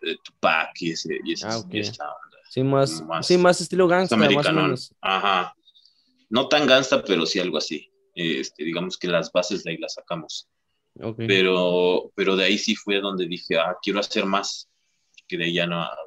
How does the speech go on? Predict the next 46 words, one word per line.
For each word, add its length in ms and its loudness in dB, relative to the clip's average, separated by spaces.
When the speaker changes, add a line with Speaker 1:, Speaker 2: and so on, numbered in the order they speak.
Speaker 1:
como 200 -16
que 120 0
algo, 320 2
algo 220 2
me 160 -2
dijo, 360 -8
¿no? 140 -10
Pues 140 -18
que 120 -10
tenía 340 -6
que 80 -10
hacer 220 -4
más, 240 -4
y 80 0
de 80 2
ahí 220 0
empecé 260 -6
a 40 -8
sacar 300 0
algunos 300 2
otros 280 -4
temas 320 0
que 140 -6
ya 200 -2
en 120 -2
su 140 -2
momento 400 0
iré 160 2
publicando, 560 -4
porque 240 -10
ya, 140 0
ya, 260 -6
ya 40 -8
terminé 440 -2
un 180 -2
E 100 -2
P, 280 -2
y 100 -10
de 100 -6
ahí 60 -8
me 120 -4
voy 140 -4
a 40 -4
seguir 280 -6
con 180 -2
otro, 380 -2